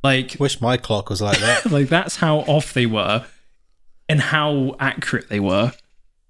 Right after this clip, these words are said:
Speaker 2: Yeah.
Speaker 1: It would take three point seven billion years for them to, like, not be
Speaker 2: To
Speaker 1: accurate.
Speaker 2: go wrong
Speaker 1: Yeah.
Speaker 2: otherwise,
Speaker 1: So,
Speaker 2: yeah.
Speaker 1: so, so incredible.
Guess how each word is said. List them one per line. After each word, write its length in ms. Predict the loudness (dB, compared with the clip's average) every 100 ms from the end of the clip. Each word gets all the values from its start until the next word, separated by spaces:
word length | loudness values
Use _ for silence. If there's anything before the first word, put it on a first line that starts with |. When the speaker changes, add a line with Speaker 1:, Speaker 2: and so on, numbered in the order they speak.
| -20 -20 -20 -6
Speaker 2:
Yeah. 200 | 2 4
Speaker 1:
It 20 |
would 100 | 4
take 220 | 2 -2 -2
three 220 | 0 0
point 260 | 0 -4
seven 320 | 0 2 2 2
billion 420 | 2 2 4 4
years 380 | 4 2 0 0
for 100 | 0
them 220 | 2 0
to, 140 | 0
like, 440 | 0 0 -4 -8 -16 _ _ _ -4
not 240 | -2 -2 -2
be 80 | 0
Speaker 2:
To 40 |
Speaker 1:
accurate. 180 | 0 0
Speaker 2:
go 200 | 0 2 0
wrong 160 | 2
Speaker 1:
Yeah. 180 | 2 0
Speaker 2:
otherwise, 420 | 0 0 -2 0
Speaker 1:
So, 100 | 0 2
Speaker 2:
yeah. 180 | 2 2
Speaker 1:
so, 200 | 0 -2
so 200 | -6 -4
incredible. 540 | -4 -4 -8 -10 -10